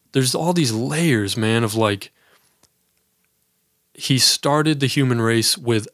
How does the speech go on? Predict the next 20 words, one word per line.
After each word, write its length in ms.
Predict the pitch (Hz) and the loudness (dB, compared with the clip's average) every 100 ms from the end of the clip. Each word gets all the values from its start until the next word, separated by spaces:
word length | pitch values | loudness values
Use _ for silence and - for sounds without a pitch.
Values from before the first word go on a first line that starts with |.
| - | -6
a 80 | |
family. 640 | 104 - 110 98 104 127 110 _ _ _ _ _ _ _ _ _ _ | -4 -2 0 -2 -4 -6 -10 _ _ _ _ _ _ _ _ _ _
Then 580 | 135 120 123 120 117 123 - | -6 0 2 2 0 -4 -6
he 160 | 127 | -2
hits 220 | 127 175 | -2 -2
the 120 | - 120 | -2 0
reset 540 | 123 143 - 123 - | 2 2 0 -2 -2
button 440 | 110 117 113 107 98 | -2 -2 -2 -6 -2
with 200 | 110 101 - | -2 -2 -6
a 160 | - 127 | 0 0
family. 680 | - 131 120 101 107 135 - _ _ _ _ _ _ | 2 2 2 0 -4 -6 -14 _ _ _ _ _ _
Then 280 | 127 123 117 | -2 0 2
later 380 | 123 151 160 135 | 2 2 2 2
on, 360 | 123 127 127 - | 4 2 0 -2
a 80 | 113 | -4
descendant 520 | 107 - 175 180 135 | -2 0 2 2 2
of 120 | 117 | 0
that 180 | 113 110 | 0 -2
family, 480 | - 113 110 110 123 | -2 -2 0 -2 0
Abraham, 880 | 139 170 165 117 107 104 107 117 | 0 0 2 0 0 0 0 -2